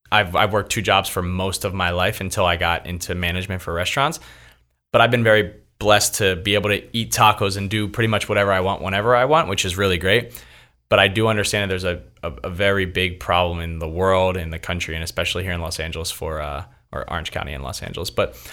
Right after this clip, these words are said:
um, for hunger. Um, I mean, the,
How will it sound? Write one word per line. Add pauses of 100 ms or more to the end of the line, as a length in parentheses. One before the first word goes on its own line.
(260)
um, (380)
for
hunger. (360)
Um,
I
mean,
the,